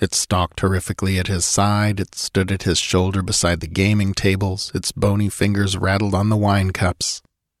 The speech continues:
It loomed above him, a hooded and monstrous shadow, when he lay down to sleep. He minded its presence no more than a king minds the presence of his cupbearer.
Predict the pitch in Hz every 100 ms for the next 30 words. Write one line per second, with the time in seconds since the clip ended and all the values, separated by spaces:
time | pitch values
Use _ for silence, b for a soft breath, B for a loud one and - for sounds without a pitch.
0 | _ _ - 127 120 139 143 135 127 131
1 | 135 131 110 92 92 95 - 131 120 110
2 | 104 98 107 117 127 123 - 117 - -
3 | 127 131 101 78 87 113 95 90 90 98
4 | 98 104 - - 120 117 - - _ _
5 | _ _ _ _ - 135 117 156 147 98
6 | 95 - - 87 82 95 131 - 95 92
7 | 87 92 98 113 - - 147 80 82 82
8 | 82 82 92 - - 92 95 - 98 95
9 | 113 - 131 - 110 92 87 87